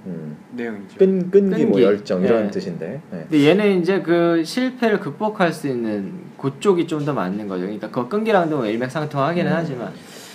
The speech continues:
Speaker 2: 야, 그 실패를 극복하기엔 참 우리나라는 척박하죠.
Speaker 3: 그렇죠. 매우.
Speaker 1: 그러니까 제가 너무 어떻게 보면 나이브할 수도 있지만 블로그 얘기, 블러드 얘기를 꺼냈던 것도 실은 그거였어요.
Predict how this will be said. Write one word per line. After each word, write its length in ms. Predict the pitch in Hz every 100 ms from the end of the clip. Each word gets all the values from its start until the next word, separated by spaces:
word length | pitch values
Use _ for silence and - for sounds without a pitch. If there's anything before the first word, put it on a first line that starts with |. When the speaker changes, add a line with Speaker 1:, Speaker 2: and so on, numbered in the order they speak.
| - - -
Speaker 2:
야, 280 | - - - - - -
그 100 | 143
실패를 540 | 151 190 190 - 202 185
극복하기엔 640 | 127 139 - 127 123 139
참 240 | 143 165
우리나라는 360 | 110 120 127 120
척박하죠. 580 | - - 151 - 98 - -
Speaker 3:
그렇죠. 340 | 165 156 123 98
매우. 180 | 110 123 101 92 - - - -
Speaker 1:
그러니까 140 | - 156
제가 800 | - 120 151 165 165 165 160 147
너무 440 | 113 117 151 147 127 - - -
어떻게 260 | 120 -
보면 260 | 143 147 143
나이브할 540 | 92 110 139 160 151
수도 240 | 139 - 131
있지만 600 | 107 - 98 107 85 78
블로그 380 | - 165 190 180
얘기, 240 | 151 160
블러드 340 | - 139 180 185
얘기를 720 | 165 143 131 127 123 123 120
꺼냈던 640 | 120 151 180 180 156 143 120
것도 300 | 107 - 143
실은 260 | - 208
그거였어요. 580 | - 123 120 - 82 80